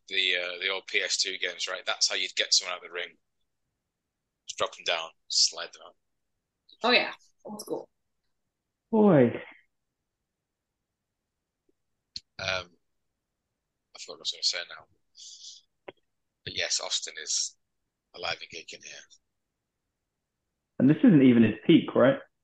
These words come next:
Speaker 1: Uh, I'd say the six months from winning the belt to around here, yeah, was
Speaker 3: Okay.
Speaker 1: on the Raw.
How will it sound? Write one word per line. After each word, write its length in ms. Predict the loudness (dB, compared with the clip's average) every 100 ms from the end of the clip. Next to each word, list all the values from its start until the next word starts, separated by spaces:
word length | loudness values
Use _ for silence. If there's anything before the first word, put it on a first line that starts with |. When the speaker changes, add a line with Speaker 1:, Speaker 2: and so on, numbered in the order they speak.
| _ _ _ _ _ _ _ _ _ _ _ -12 -12 _ _ _ _ _ _ -18
Speaker 1:
Uh, 920 | -16 -10 -6 -2 0 0 0 0 -2 -6 -10 -10 -8 -8 -2
I'd 140 | 0
say 260 | 2 2 0
the 120 | 0
six 440 | 2 2 0 -2 -4
months 600 | -6 -8 0 2 2 -2 _ -20 _ _ _ _ -12
from 140 | -10 -4
winning 200 | 0 0
the 60 | -2
belt 340 | -2 -2 -2 -14 _ _ _ _ -4
to 440 | -2 0 0 -2 -6 -14 _ _ _ _ _ _ _ _ _ _ _ _ -6
around 380 | -2 -2 -2 -4 -4
here, 120 | -4
yeah, 300 | -4 -6 -8 _ _
was 420 | -12 -2 0 0 0
Speaker 3:
Okay. 240 | -2 0 -4 -6 -20 -20 _ _ _ _ -20 -16 -6 -4
Speaker 1:
on 160 | -4 -2
the 180 | -2 -2
Raw. 600 | -4 -2 -2 -4 -6 -8